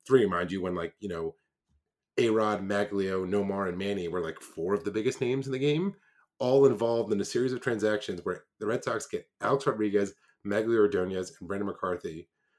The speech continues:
The White Sox get Nomar, <laughs> Nomar Garciaparra and Jon Lester. And the Rangers get Manny Ramirez. <laughs> I mean, just, it's, it's almost hard to contemplate where baseball, baseball, baseball goes from there. Did the Red Sox end their drought in two thousand four?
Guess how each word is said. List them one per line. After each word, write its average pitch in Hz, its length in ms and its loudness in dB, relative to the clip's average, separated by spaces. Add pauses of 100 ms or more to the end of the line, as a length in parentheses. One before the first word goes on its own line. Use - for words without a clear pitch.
(160)
The 110 80 2
White 123 220 2
Sox 120 220 0
get 101 220 -2
Nomar, 120 320 2
<laughs> - 160 -8
Nomar 131 300 6
Garciaparra 107 840 2
and 107 100 -8
Jon 117 300 0
Lester. 113 600 -2 (800)
And 151 100 6
the 143 80 10
Rangers 160 360 6
get 143 160 2
Manny 151 200 8
Ramirez. 156 1000 6 (260)
<laughs> - 220 -14
I 165 120 6
mean, 175 220 10
just, 160 300 0
it's, 160 240 0
it's 156 100 -2
almost 165 300 4 (160)
hard 156 220 0
to 139 60 0
contemplate 113 800 0 (220)
where 113 220 2
baseball, 101 720 2 (600)
baseball, 101 520 0 (520)
baseball 107 360 0
goes 95 240 0
from 95 120 -6
there. 73 120 -8
Did 78 100 -12
the 90 80 -6
Red 107 160 0
Sox 113 240 0
end 107 100 2
their 104 80 4
drought 107 160 2
in 104 60 -8
two 113 100 -2
thousand 98 240 -2
four? 139 460 -2